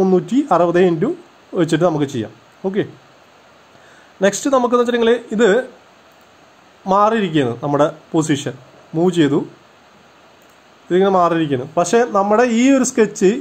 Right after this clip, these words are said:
ഈ ഒരു പാത്തിലൂടെ വേണം extrude ചെയ്യാന്നുണ്ടെങ്കിൽ നമുക്ക് base point വെച്ചിട്ട് ചെയ്യാം. അപ്പോൾ സ്വീപ്പ് എടുക്കുക, ഇത് select ചെയ്തു, Right button അമർത്തി എൻ്റർ ചെയ്തു. അതിനുശേഷം base point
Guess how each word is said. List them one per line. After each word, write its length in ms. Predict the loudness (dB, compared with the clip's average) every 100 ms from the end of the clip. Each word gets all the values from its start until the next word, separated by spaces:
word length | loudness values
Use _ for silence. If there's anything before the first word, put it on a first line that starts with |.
| -2 0
ഈ 20 |
ഒരു 80 | 0 2
പാത്തിലൂടെ 520 | 2 2 0 0 2 4
വേണം 240 | 4 2 0 -4
extrude 280 | -2 2 4
ചെയ്യാന്നുണ്ടെങ്കിൽ 560 | 4 2 0 0 -2 -4 -6 -4
നമുക്ക് 220 | -2 -2 0
base 220 | 2 0 0
point 240 | 0 2 0
വെച്ചിട്ട് 220 | -2 -6
ചെയ്യാം. 180 | -8 -8 -16 -20 _ -20 -20 -20 -4 -2
അപ്പോൾ 160 | 0 0
സ്വീപ്പ് 240 | 0 0 0
എടുക്കുക, 220 | 2 0 0 -8 -20 _ _ _ _ _ _ _ _ _ _ _ -8
ഇത് 80 | -2
select 260 | 0 0 2
ചെയ്തു, 180 | 2 2 -2 -8 _ _ _ _ _ _ _ -4
Right 220 | -2 0 0
button 160 | 0 0
അമർത്തി 280 | 0 -2 -4 -4 -4
എൻ്റർ 180 | -2 2 2
ചെയ്തു. 180 | 2 -2 -6 -20 _ _ _ _ -2
അതിനുശേഷം 400 | 0 0 0 0 2
base 200 | 0 0
point 300 | 0 2 -2